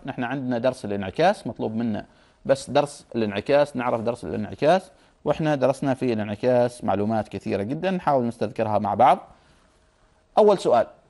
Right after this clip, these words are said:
أي من القوانين الآتية هو قانون الانعكاس؟ نحن درسنا قانون وسميناه باسم قانون الانعكاس، وقلنا قانون الانعكاس. ما هو قانون الانعكاس؟ أي إجابة صحيحة؟ هل زاوية الانعكاس أصغر من زاوية السقوط؟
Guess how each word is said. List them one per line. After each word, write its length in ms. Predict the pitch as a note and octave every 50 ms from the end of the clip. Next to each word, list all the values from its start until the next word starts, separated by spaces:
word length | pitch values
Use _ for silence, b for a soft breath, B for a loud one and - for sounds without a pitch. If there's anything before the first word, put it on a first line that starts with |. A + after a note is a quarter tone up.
| _ _ - -
أي 200 | B3 A#3+ A3 G3+
من 160 | F#3 F#3 F#3
القوانين 800 | F3+ E3+ - - D#3+ D3+ D3+ D3+ D#3+ F3+ G3 G3+ G3 F#3+ F#3
الآتية 500 | E3 D#3 - - E3+ F3 E3+ - E3+ D#3+
هو 160 | C#3+ D3+ C#3+ C#3
قانون 760 | C#3 - C3+ C3 B2+ B2+ C3+ D#3 F3+ F#3+ F#3+ F#3 F3+ F3+ F3
الانعكاس؟ 600 | E3+ E3 D#3 D3+ D3+ C3+ C3+ B2+ C3 A2 G#2 -
نحن 200 | B2 - C3+ B2
درسنا 340 | A#2 B2+ E3+ F#3 - C#3 C3
قانون 500 | - - A#2 A#2 C3 D#3+ F3+ F#3 F#3 F3
وسميناه 460 | - - - A#2 A#2 A#2 A#2+ B2+ B2+
باسم 180 | A#2+ A2 - A#2+
قانون 360 | - - A2+ A2 A2 A2 G#2+
الانعكاس، 800 | G2+ G2+ G#2 G2 F#2+ G2 - D#3+ F3 G3+ G3+ G3 G3+ - - -
وقلنا 640 | C#3+ A#2 A2 G#2+ G#2+ G#2+ - - - G2 - C#3 C#3
قانون 320 | - - A#2+ A2+ G#2+ G2+
الانعكاس. 520 | G2+ - F#2+ F2+ F2 - - - - - -
ما 100 | F#3 A3
هو 140 | A3 G#3
قانون 320 | G3 F#3+ - D#3+ D3 C#3 A#2+
الانعكاس؟ 520 | A2+ A2 G#2 G2+ G2+ - - G2+ G#2 -
أي 200 | - F#3 F3+ E3+
إجابة 260 | D#3 D#3 E3+ D#3+ D#3
صحيحة؟ 340 | D3 - D3 C#3 C3+ B2 A2
هل 200 | A2 A#2 C#3+ D3
زاوية 280 | D#3 E3 D#3+ F3 F3+ F3 F3
الانعكاس 440 | E3+ E3+ D#3+ E3 - F3+ D#3+ -
أصغر 220 | C3 B2+ - C#3 C#3
من 100 | C#3+ C#3
زاوية 220 | C#3 C#3+ C#3+ D3+
السقوط؟ 440 | D3 - - E3 D3+ - F#3 G#3+ A3